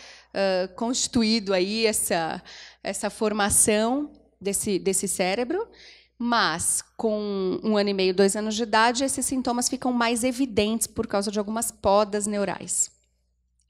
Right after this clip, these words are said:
Então, mesmo bebês que desde pequenininhos, ãh,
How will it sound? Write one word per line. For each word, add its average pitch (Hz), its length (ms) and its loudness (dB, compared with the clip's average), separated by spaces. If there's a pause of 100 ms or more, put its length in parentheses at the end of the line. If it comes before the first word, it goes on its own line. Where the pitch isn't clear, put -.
(760)
Então, 302 800 8 (280)
mesmo 330 360 6
bebês 226 340 4
que - 140 -6
desde 285 400 4
pequenininhos, 180 840 -6 (120)
ãh, 175 520 -4